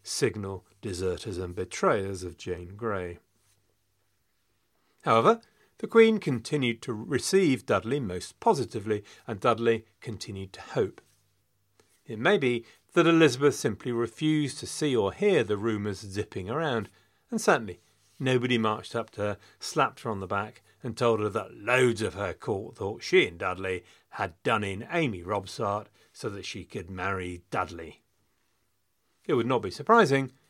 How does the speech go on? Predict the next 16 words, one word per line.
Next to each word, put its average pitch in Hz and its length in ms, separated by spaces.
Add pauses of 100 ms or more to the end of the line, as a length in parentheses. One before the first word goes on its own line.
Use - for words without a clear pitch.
if 202 140
the 214 80
Queen 110 280
was 117 120
the 170 100
last 170 540
to 104 80
know 90 240 (160)
such - 300
a 113 40
thing. 87 300 (1200)
But 208 140
news 202 280
certainly 202 520
reached 175 440
her 110 160